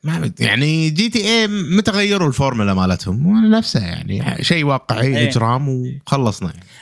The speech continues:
Speaker 2: اللي نعرفه إنه بميامي.
Speaker 1: شرطة وهذا. إيه.
Speaker 2: والبطلة بتكون بنت لاتينا على قولتهم.
Speaker 1: مم.
Speaker 2: فهم هذا شيء جديد.
Speaker 1: نفسه.
Speaker 2: بس إنه يعني ميامي نفسها، نفس النمط. بس حلوة ميامي. فايس
Speaker 1: إيه.
Speaker 2: سيتي ما فايس سيتي.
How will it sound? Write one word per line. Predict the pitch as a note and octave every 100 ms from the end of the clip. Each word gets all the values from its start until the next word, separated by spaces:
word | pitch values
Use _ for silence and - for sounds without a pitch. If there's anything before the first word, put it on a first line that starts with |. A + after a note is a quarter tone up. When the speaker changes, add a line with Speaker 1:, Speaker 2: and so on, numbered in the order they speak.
| -
Speaker 2:
اللي | D3+
نعرفه | F#3+ B3 A#3+
إنه | G#3+
بميامي. | G3 G3 G#3+ G#3+ F3+ C4 -
Speaker 1:
شرطة | D#3 C#3+ C3+
وهذا. | G2+ F2 G2+ - -
إيه. | E3 F#3 _ _ - -
Speaker 2:
والبطلة | D#3 E3 A3+ G#3
بتكون | F#3 F3 - G3
بنت | D#3 G3 D#3+ -
لاتينا | D#3 D3+ F3 C#3 A#2
على | A2+ A#2+
قولتهم. | A#2+ A#2+ B2 A2 _ _ _ C3
Speaker 1:
مم. | B2+ C#3 A#2+ G2
Speaker 2:
فهم | A2+ B2 C#3+
هذا | C3+ B2+
شيء | A#2+ B2+
جديد. | G#3 G#3
Speaker 1:
نفسه. | - E3+ D3 _ _ _ _ _ _ _ _ _ _ _ _ _ _ _ _
Speaker 2:
بس | E3+ G3+
إنه | C#4 B3
يعني | A#3+ A#3+ A#3 A#3 B3 - - G#3+ A3+ _ _ _ -
ميامي | A3+ F3+ B3 A#3
نفسها، | G3+ E3+ - B2 C3 C#3+
نفس | D3+ D#3 -
النمط. | B2+ A#2 A#2+ A2+ -
بس | D#3+
حلوة | E4 D4+
ميامي. | C#3+ A#2 G2+ G#2+
فايس | C#3+ C#3+
Speaker 1:
إيه. | E3
Speaker 2:
سيتي | D#3+
ما | B2 A#2+
فايس | A#2 A#2
سيتي. | - _